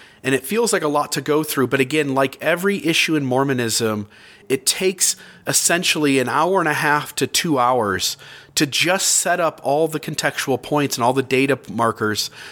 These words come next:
so that we can now put into context the point we're trying to make. And we want to set up this by reading the first presidency statement. So when these temple changes happened,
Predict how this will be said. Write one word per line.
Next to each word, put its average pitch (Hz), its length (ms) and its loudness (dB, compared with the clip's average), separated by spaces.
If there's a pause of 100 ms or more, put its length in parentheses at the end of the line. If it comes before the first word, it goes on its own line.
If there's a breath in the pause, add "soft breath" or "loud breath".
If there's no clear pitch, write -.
so - 140 0
that 143 120 0
we 147 220 -2
can 151 260 -4
now 143 280 2
put - 180 -2
into 156 160 0
context - 640 0
the 123 160 -4 (100)
point 156 300 0
we're 131 100 2
trying 131 380 0
to 117 60 -2
make. 113 340 -2 (380 loud breath)
And 147 200 0
we 160 60 2
want 190 180 0
to 294 60 0
set 220 240 0
up 160 120 -2
this 135 720 -2 (440 loud breath)
by 151 520 2
reading 190 460 0
the 165 80 2
first - 400 -2
presidency 147 720 0
statement. 120 480 -2
So 160 160 2
when 175 320 0
these 262 180 2
temple 165 400 0
changes 131 520 -2
happened, 101 560 -4